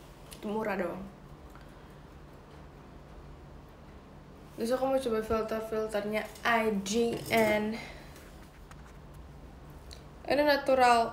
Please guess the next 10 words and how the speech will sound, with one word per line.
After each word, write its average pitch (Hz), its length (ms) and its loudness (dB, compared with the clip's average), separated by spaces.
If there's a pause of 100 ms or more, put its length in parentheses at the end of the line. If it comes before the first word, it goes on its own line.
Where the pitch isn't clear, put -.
Oh, 254 80 8
ini 262 160 6
bagus. 208 680 0 (1300)
Tapi 269 160 10
agak 240 320 12
buram 269 320 12
ya 233 160 10
jadinya 214 320 4
kamera 208 400 4
aku. 202 100 -4